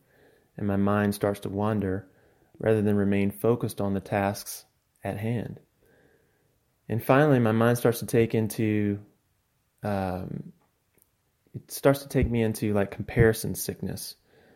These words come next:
So I look at all the other people out there who are doing what you want to do.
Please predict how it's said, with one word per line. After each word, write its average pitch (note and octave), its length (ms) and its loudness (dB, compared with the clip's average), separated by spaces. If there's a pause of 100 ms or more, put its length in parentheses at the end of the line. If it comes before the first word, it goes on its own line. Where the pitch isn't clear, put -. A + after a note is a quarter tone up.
(120)
So - 120 -2
I - 20 2
look C3 220 4
at C3+ 80 4
all B2 160 6
the A2+ 140 4
other G#2 140 4
people G#2+ 340 -2
out G2 180 0
there G2 400 -2 (460)
who A#2 100 -2
are G#2+ 80 2
doing G#2+ 240 2
what G2+ 200 -2
you A2+ 100 0
want G2 180 0
to F2+ 60 -2
do. F#2 260 -4